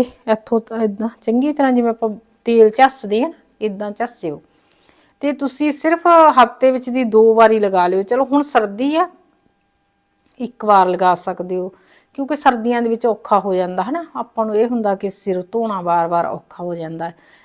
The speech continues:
ਤੇ ਜਿਨ੍ਹਾਂ ਨੂੰ ਕੋਈ ਨਹੀਂ ਪ੍ਰੋਬਲਮ, ਉਹ ਦੋ ਵਾਰੀ ਲਗਾ ਸਕਦੇ ਹੋ ਤੁਸੀਂ। ਬਹੁਤ ਜ਼ਿਆਦਾ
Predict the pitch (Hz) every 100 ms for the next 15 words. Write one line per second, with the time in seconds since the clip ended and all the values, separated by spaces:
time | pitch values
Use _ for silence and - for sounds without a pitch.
0 | _ 240 220 277 349 359 349 311 220 285
1 | 302 302 254 247 247 254 254 226 202 175
2 | 180 175 175 170 160 - 151 165 160 156
3 | - - 180 208 190 226 226 190 170 175